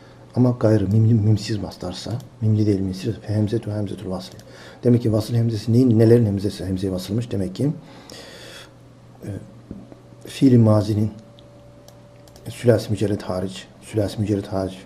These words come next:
bir de ef-, if'al babı hariç fiil-i mazinin hemzeleri. Ondan sonra emir hemzeleri yine, e, if'al babı hariç burada. İf'al babı hariç emrin hemzeleri. Bir de mastar. Yine if'al babı hariç mastarın hemzeleri.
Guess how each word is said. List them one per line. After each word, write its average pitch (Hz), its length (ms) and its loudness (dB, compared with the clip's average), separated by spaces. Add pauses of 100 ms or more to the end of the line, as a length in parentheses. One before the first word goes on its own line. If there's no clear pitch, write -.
bir 110 60 -4
de 123 140 2
ef-, - 220 -6
if'al 110 300 -2
babı 95 180 -2
hariç 104 340 -6
fiil-i 104 200 -4
mazinin 98 380 -2
hemzeleri. 95 540 -8 (1400)
Ondan 113 160 4
sonra 113 380 -2 (180)
emir 120 200 6
hemzeleri 107 600 0
yine, 117 300 4 (340)
e, 92 240 -8 (340)
if'al 110 320 -2
babı 98 220 -2
hariç 95 640 -10
burada. 101 280 -6 (500)
İf'al 104 280 -4
babı 95 220 -4
hariç 95 300 -6
emrin 104 240 -2
hemzeleri. 95 480 -4
Bir 117 40 -2
de 123 80 4
mastar. 107 500 -2 (340)
Yine 127 180 4
if'al 110 320 -4
babı 98 240 -4
hariç 98 440 -4
mastarın 101 480 -2
hemzeleri. 95 420 -6